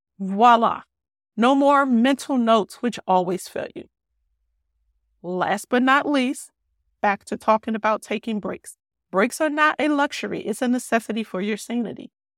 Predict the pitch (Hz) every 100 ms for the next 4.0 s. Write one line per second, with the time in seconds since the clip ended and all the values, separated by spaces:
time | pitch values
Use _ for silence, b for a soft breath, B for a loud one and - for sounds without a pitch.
0 | _ - 190 185 277 302 262 240 240 214
1 | 196 175 214 233 - 240 220 226 220 202
2 | 220 294 359 - - 302 330 262 - 285
3 | - 220 226 208 220 285 269 208 202